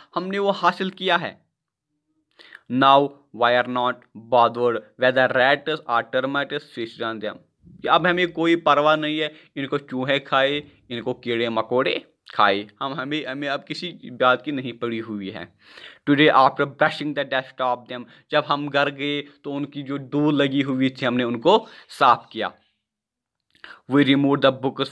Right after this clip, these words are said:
from the garbage heap, tied them up and placed the bundle in a book, in a big sack। तो हम जब, अ, इनको धूल साफ की तो हम इनको, अ,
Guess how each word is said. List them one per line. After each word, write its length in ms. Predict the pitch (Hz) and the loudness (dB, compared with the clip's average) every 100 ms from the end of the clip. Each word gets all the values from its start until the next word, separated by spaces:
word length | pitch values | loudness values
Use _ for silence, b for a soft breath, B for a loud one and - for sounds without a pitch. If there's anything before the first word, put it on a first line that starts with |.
| - | -2
from 140 | 127 | 0
the 100 | 127 | 0
garbage 600 | 127 131 127 127 123 127 | -2 4 6 4 0 -6
heap, 220 | - 127 120 b b - | -8 -10 -12 b b 0
tied 300 | 131 135 131 131 | 0 0 -4 -6
them 140 | 127 - | -6 -4
up 160 | 117 - B _ 117 | -4 -4 B _ -6
and 120 | 120 - - | -6 -2 0
placed 340 | 156 156 139 | 2 0 -2
the 120 | 127 131 110 | -4 -4 0
bundle 300 | 123 117 113 - | 0 0 -2 -4
in 80 | 120 | -4
a 80 | 110 - - | -4 -4 -10
book, 100 | 175 - b b 131 | -10 -14 b b -2
in 140 | 131 | -2
a 20 | 127 208 | 2 2
big 140 | 190 | 2
sack। 300 | - 113 73 - b b - | -2 -6 -6 -8 b b -8
तो 60 | |
हम 220 | 165 170 | -6 -6
जब, 260 | 160 160 147 b b - - | 0 -2 -2 b b -20 -8
अ, 140 | 151 | -4
इनको 380 | 147 151 160 139 143 | -2 2 2 0 -6
धूल 300 | 127 147 156 | -4 0 2
साफ 400 | 151 139 139 - | 4 4 4 0
की 120 | 139 | -10
तो 160 | 135 135 | -6 -6
हम 220 | 135 139 | -6 -6
इनको, 360 | 143 135 139 | -8 -8 -8
अ, 100 | 127 | -10